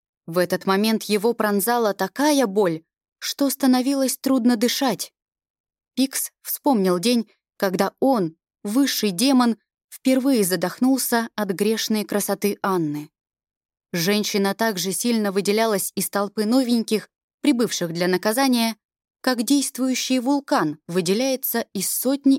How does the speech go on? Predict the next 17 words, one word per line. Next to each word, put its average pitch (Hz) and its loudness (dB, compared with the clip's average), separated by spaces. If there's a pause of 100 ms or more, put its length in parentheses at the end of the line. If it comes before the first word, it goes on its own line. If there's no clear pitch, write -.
исчерпавших 202 -4
силу. 151 -6 (520)
Шеф 254 0 (260)
обычно 190 0
не 233 4
присутствовал 175 0
на 170 2
перекличке, 226 0 (300)
но 190 2
тут 277 0
Пиксилион 247 2 (120)
спустился 285 -2
с - -6
пачкой 269 -2
документов, 247 2 (360)
перекладывая 285 4
их 285 0